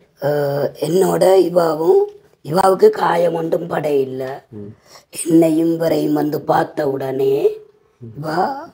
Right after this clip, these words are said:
Speaker 1: அதிர்ச்சியில விழுந்தவா.
Speaker 2: Heart அட்டாக்ல விழுந்தா? அதிர்ச்சியில? அதாவது நீங்க
Speaker 1: அது
Speaker 2: காயப்பட்டு இருந்தீங்களா?
Speaker 1: ஓ, இவருக்கு இப்படி வயித்தோட அள்ளிட்டு.
Speaker 2: ஐயோ, என்ன ந-, எ-, என்ன நடந்தது? இறுதி யுத்தம்?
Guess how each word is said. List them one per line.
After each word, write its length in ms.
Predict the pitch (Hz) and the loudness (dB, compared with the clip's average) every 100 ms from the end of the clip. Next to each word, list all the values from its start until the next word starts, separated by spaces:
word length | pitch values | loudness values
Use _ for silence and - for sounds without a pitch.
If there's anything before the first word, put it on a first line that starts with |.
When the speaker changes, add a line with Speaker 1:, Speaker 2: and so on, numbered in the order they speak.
| _ | _
Speaker 1:
அதிர்ச்சியில 580 | - 143 160 - 160 156 | -12 -6 -6 -4 -6 -2
விழுந்தவா. 500 | 165 151 139 135 127 - _ _ _ _ | -2 0 -2 -6 -10 -14 _ _ _ _
Speaker 2:
Heart 160 | 127 147 | -4 2
அட்டாக்ல 360 | 139 117 107 | 2 2 -2
விழுந்தா? 360 | 107 104 104 98 95 87 _ _ _ _ _ _ _ _ _ - | -4 -4 -8 -12 -16 -20 _ _ _ _ _ _ _ _ _ -4
அதிர்ச்சியில? 440 | 123 143 117 107 | 0 0 -2 -2
அதாவது 280 | 95 107 110 | 0 2 4
நீங்க 180 | 123 131 | 4 4
Speaker 1:
அது 80 | 123 | 4
Speaker 2:
காயப்பட்டு 380 | 135 139 131 | 4 4 2
இருந்தீங்களா? 500 | 120 113 107 101 98 95 | -2 -2 -6 -8 -10 -10
Speaker 1:
ஓ, 280 | 160 156 - - | -8 -8 -10 -14
இவருக்கு 680 | 151 180 170 175 170 - 190 | 0 2 2 0 -4 0 4
இப்படி 240 | 196 175 165 156 | 2 2 -4 -4
வயித்தோட 440 | - 156 - 156 151 | -8 -8 -8 -8 -6
அள்ளிட்டு. 540 | 156 151 151 139 - - _ _ _ _ | -6 -6 -8 -10 -14 -20 _ _ _ _
Speaker 2:
ஐயோ, 540 | 82 85 82 92 95 98 - - - | -16 -16 -16 -10 -8 -8 -12 -16 -12
என்ன 260 | - 170 202 | -2 2 4
ந-, 160 | 139 110 | 4 4
எ-, 200 | 113 127 127 | 4 4 4
என்ன 180 | 160 175 | 0 2
நடந்தது? 580 | 131 120 107 95 92 - | 2 2 0 -4 -6 -4
இறுதி 260 | 113 151 | 0 2
யுத்தம்? 420 | 139 117 - - | 2 -2 -4 -6